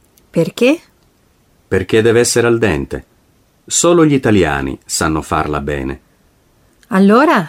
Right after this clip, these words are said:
Speaker 1: la prossima volta cucinerai tu. Che ne dici di fare una pasta al dente con un sugo italiano?
Speaker 2: Con piacere, ma gli ingredienti li devo scegliere io, soprattutto la pasta.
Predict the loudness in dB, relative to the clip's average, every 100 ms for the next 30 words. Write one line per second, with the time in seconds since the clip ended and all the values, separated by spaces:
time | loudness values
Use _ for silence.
0 | -8 -8 -4 0 0 -2 -2 0 0 0
1 | -4 -8 -10 -12 -10 -6 -4 -2 -2 0
2 | 0 0 -2 _ _ _ _ _ _ _
3 | _ _ _ _ _ 0 2 4 4 2
4 | 0 -2 0 0 0 -2 -4 -4 0 0
5 | 0 -2 -10 -10 -4 0 2 2 4 4
6 | 2 -2 0 0 0 _ _ _ _ -4
7 | 2 2 2 0 2 4 6 4 4 2
8 | 2 2 2 0 0 0 -2 -6 _ _
9 | _ _ _ _ _ _ -8 -6 -2 -2
10 | 0 0 0 -4 _ _ _ _ -8 -2
11 | 0 2 2 2 2 2 0 -2 -4 -6
12 | -4 -2 2 2 2 2 2 2 2 0
13 | -2 -8 -12 _ _ _ -8 -4 -2 -2
14 | 0 -2 2 0 0 -2 -4 -8 -10